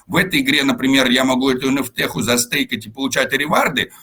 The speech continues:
а в этой игре, благодаря этой N F T-хе, я могу выиграть там чемпионат и получить прибыль. Да, я думаю, где мне её щас использовать? Не, я же её должен на смарт-контракт какой-то зафигачить, да, либо он у меня в этой,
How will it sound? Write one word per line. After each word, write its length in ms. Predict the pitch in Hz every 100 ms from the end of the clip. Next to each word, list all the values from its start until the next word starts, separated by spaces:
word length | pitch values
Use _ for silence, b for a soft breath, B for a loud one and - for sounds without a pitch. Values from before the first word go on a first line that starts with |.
| B -
а 140 | 165
в 80 | 165
этой 360 | 208 240 240 196
игре, 260 | 160 165
благодаря 440 | 156 135 135 147 170
этой 160 | 165
N 120 | 160 156
F 120 | -
T-хе, 240 | 190 185
я 100 | 165
могу 260 | 143 143 147
выиграть 540 | 156 143 135 127 -
там 220 | - 123 117
чемпионат 600 | 127 123 147 - - 165
и 60 |
получить 480 | 135 147 - 185 -
прибыль. 540 | 180 170 127 110 82 - b b -
Да, 160 | 147
я 180 | 175 147
думаю, 520 | 156 190 143 139 101 - -
где 240 | 127 208
мне 160 | 180 156
её 160 | 139 127
щас 240 | 127 -
использовать? 720 | 113 - 131 104 82 80 71 _ b b -
Не, 180 | 120 135 143 139
я 200 | 143 143
же 80 | 139
её 240 | 135 135
должен 420 | 123 143 123 123
на 140 | 120 104
смарт-контракт 720 | 151 135 - 135 165 233 -
какой-то 380 | 139 - - 110
зафигачить, 640 | 107 98 95 95 - - _ B B
да, 260 | 95 131 -
либо 240 | 120 127 135
он 120 | 135
у 40 | 131
меня 180 | 131
в 80 | 117
этой, 420 | 185 185 190 120